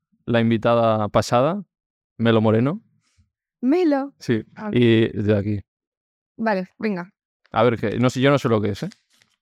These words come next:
Speaker 1: Así que Plátano Melón, para quien no lo conozcáis, es la marca por excelencia de juguetes sexuales eróticos. Y es,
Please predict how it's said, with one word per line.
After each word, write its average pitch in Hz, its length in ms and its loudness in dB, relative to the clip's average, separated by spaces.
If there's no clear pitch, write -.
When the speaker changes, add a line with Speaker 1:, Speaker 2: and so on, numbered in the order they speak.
Speaker 1:
Así 110 280 -2
que 117 100 0
Plátano 131 340 0
Melón, 135 220 0
para 127 120 0
quien 120 120 -4
no 117 80 -2
lo 120 140 -2
conozcáis, 120 580 0
es 117 220 -4
la 110 140 0
marca 117 300 -2
por 113 120 0
excelencia 113 560 0
de 110 100 2
juguetes 110 640 -2
sexuales 104 640 0
eróticos. 113 640 -2
Y 107 140 -2
es, 135 420 0